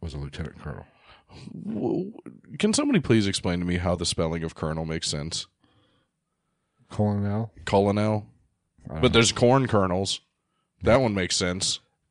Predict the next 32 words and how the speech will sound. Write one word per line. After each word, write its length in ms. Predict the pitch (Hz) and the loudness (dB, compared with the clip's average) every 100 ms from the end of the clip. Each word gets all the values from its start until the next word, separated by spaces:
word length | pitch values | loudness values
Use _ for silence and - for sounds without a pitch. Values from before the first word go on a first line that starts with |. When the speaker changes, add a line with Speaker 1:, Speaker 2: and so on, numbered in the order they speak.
| _ _ _ - | _ _ _ -2
Speaker 2:
K 160 | 110 | 0
E 180 | 101 107 | 2 4
R 200 | 104 107 | 4 4
N 120 | 107 | 4
E 100 | 107 | 2
L. 320 | 107 117 101 - _ _ _ _ _ _ _ _ _ _ _ _ _ _ _ _ _ _ | 2 2 0 -4 _ _ _ _ _ _ _ _ _ _ _ _ _ _ _ _ _ _
Speaker 1:
Good 140 | - 98 | -8 2
Speaker 2:
But 80 | 110 | 4
Speaker 1:
point. 100 | 117 | 6
Speaker 2:
no, 180 | 95 85 _ | 2 -2 _
colonel. 540 | - 127 110 92 85 - _ _ - - - - | 4 6 6 2 -4 -10 _ _ -16 -14 -10 -8
Speaker 1:
Okay. 280 | 98 113 - _ _ | -2 -2 -2 _ _
Speaker 2:
Salute 360 | - 269 294 233 | 2 4 4 2
the 80 | 214 | 0
colonel. 560 | - 240 180 139 104 - - | 4 6 4 2 -2 -6 -2
Speaker 1:
I 80 | 104 | 4
don't 180 | 120 107 | 6 6
have 160 | 123 | 4
a 40 | 113 | 4
good 160 | 120 | 6
answer 280 | 120 117 92 | 6 4 0
for 80 | 87 | 0
that. 240 | 78 - - - - - | -2 -6 -14 -18 -18 -8
Uh, 320 | 98 107 104 - | -2 2 2 0
but 120 | 113 | 2
he 80 | 113 | 4
did 160 | 110 143 | 6 6
serve 200 | 156 143 | 6 4
in 120 | 143 | 6
Viet-, 260 | 135 143 143 - | 6 6 4 -6
since 240 | - 123 - | 0 0 4
he, 120 | 117 | 0